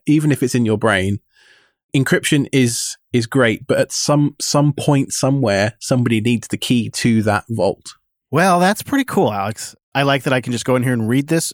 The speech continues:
Speaker 2: and that also makes it very easy for me to get started, because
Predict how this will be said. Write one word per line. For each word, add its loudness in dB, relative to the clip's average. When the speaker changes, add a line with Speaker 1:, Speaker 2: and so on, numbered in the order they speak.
Speaker 2:
and 0
that 0
also 0
makes 0
it -6
very 0
easy -4
for -6
me 0
to 0
get -4
started, -2
because -6